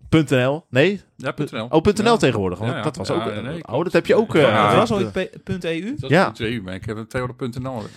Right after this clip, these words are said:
Speaker 1: Jij hebt die site in een jasje gestoken. Het is echt werkelijk waar schitterend.
Speaker 2: Dank je.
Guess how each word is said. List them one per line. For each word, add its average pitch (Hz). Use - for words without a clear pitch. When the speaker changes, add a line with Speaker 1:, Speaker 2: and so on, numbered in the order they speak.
Speaker 1:
Jij 120
hebt 131
die 117
site 175
in 143
een 127
jasje 202
gestoken. 175
Het -
is 120
echt -
werkelijk 131
waar 110
schitterend. 185
Speaker 2:
Dank -
je. 202